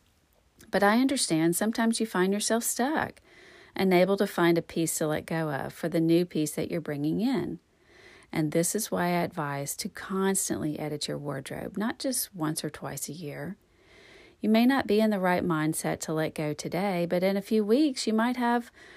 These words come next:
a shopping bag full of pieces you're ready to let go of. Remove them from the closet, take them to a charity, and that's it.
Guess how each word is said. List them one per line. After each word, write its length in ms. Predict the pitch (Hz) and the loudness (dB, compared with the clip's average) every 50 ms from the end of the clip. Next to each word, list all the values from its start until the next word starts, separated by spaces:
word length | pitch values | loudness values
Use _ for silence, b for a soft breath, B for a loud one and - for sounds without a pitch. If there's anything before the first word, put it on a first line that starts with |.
| B B B | B B B
a 60 | 208 | -4
shopping 400 | 208 - - 196 214 226 254 240 | -2 2 4 4 4 4 4 4
bag 240 | 233 247 247 254 247 | 6 6 4 4 2
full 340 | - - - 226 262 320 320 | 0 2 4 4 4 4 2
of 140 | 220 175 - | 2 0 0
pieces 400 | - 170 156 - - 156 151 - | -2 -2 -2 0 -2 -2 0 0
you're 100 | 160 151 | 0 0
ready 280 | 151 156 151 151 151 | 0 0 0 0 -2
to 160 | 147 - - 151 | -4 -4 -4 -4
let 180 | 151 147 - | -4 -4 -4
go 240 | - 147 139 139 135 | -6 -8 -8 -6 -8
of. 380 | 135 143 - - - - - _ _ b b b b b b b b b b b b b b b b - | -8 -10 -10 -12 -14 -16 -20 _ _ b b b b b b b b b b b b b b b b -2
Remove 440 | - 175 170 170 165 165 175 196 233 | 2 4 4 6 6 6 6 4 4
them 120 | 240 240 | 2 2
from 200 | 233 - 254 254 | 2 2 4 4
the 80 | 302 311 | 4 2
closet, 600 | - - 175 165 156 156 - - - - - _ _ - - | 0 -2 -2 -2 -2 0 0 0 -2 -2 -4 _ _ -10 -4
take 240 | - 185 180 175 | -2 -2 -2 0
them 300 | - - 196 202 208 208 | 0 0 0 0 0 0
to 180 | - - 247 226 | -2 0 2 2
a 80 | 233 233 | 2 2
charity, 720 | - - - 208 196 190 190 185 190 190 196 214 233 B B B B B B B B - | 0 0 0 0 2 2 2 2 2 2 0 0 -2 B B B B B B B B 0
and 320 | 202 202 196 196 202 208 | 2 4 4 4 4 4
that's 300 | 202 226 240 254 247 - | 2 2 2 2 0 0
it. 360 | 302 339 403 403 - - - | 2 2 2 0 0 -2 -4